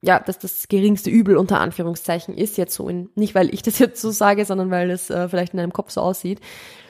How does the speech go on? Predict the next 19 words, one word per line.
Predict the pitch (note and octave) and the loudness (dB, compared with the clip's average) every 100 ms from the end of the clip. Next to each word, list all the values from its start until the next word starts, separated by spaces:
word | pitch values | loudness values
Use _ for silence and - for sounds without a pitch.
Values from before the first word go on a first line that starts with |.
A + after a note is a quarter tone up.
| _ _ - | _ _ 2
weil | G#3 G#3+ | 4 6
du | G#3+ | 4
immer | A3+ A3 | 4 6
noch | G#3 | 4
ein | G#3 | 2
bisschen | G3+ G#3 | 0 2
Kalorien | G#3 G3+ G#3+ | 4 4 4
einsparst, | - F3 - - D#3+ - - | 0 -6 -6 -10 -10 -8 0
dort | F3+ | 0
und | E3+ E3+ | 0 -6
da. | F3 G3+ _ _ _ | -6 -8 _ _ _
Und | G#3 | 2
auch | A3 | 2
das | - A3+ - | 4 0 0
ist | C4 | 0
eine | A#3+ | -2
Form | - G3+ | 0 -2
von | B3 | -2
Selbstsabotage, | B3 D4+ - F3 - - - - | -2 -4 -4 -6 -6 -12 -12 -14